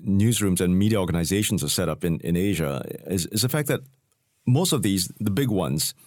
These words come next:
are either government-owned or owned by a political party, or they're owned by big conglomerates, right? So by virtue of that, um, they exist for a very different reason. It's not a commercial reason in, in, in most of these cases. So I think that when you look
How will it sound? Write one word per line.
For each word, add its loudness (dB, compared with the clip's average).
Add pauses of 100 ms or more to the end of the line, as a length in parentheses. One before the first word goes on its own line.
(220)
are 0
either 2
government-owned 0 (100)
or 0
owned 2
by 0
a -2
political -4
party, 0 (520)
or 2
they're 0
owned 2
by 0
big -2
conglomerates, -2 (100)
right? 0
So -2 (120)
by -2
virtue 0
of 0
that, 0 (240)
um, 2
they 2
exist 0
for 0
a 2
very 2
different -2
reason. 2
It's 0
not 2
a 0
commercial -2
reason -2
in, -2
in, -4
in 0
most 0
of -4
these -4
cases. -4 (680)
So 0
I 0
think 0
that 0
when 2
you 2
look 0